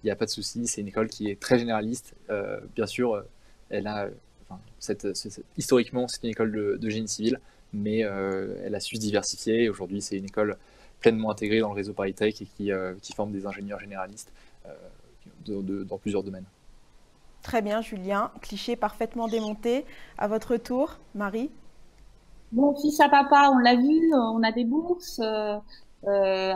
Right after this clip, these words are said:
Speaker 3: après, euh, école que de garçons, euh, on a vu que l'école des ponts est pas si mal placée par rapport à son pourcentage de jeunes femmes.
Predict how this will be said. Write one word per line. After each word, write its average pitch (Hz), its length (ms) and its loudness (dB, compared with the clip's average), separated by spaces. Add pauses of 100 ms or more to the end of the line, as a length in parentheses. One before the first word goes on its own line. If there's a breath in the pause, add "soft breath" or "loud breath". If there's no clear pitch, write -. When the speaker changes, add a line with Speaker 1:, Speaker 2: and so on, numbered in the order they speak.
Speaker 3:
après, 214 760 4
euh, 185 280 -2
école 233 680 4
que 247 60 6
de 233 80 2
garçons, 247 720 6
euh, 190 340 0 (140)
on 202 40 0
a 202 60 8
vu 240 340 4
que 208 380 2
l'école 196 300 0
des 208 100 2
ponts 233 160 -2
est 208 140 0
pas 233 100 8
si 233 140 0
mal 220 180 4
placée 226 380 -2
par 196 80 -4
rapport 185 240 -2
à 185 40 -8
son 202 140 -10
pourcentage 202 560 -4
de 185 100 -10
jeunes 185 220 -10
femmes. 277 420 4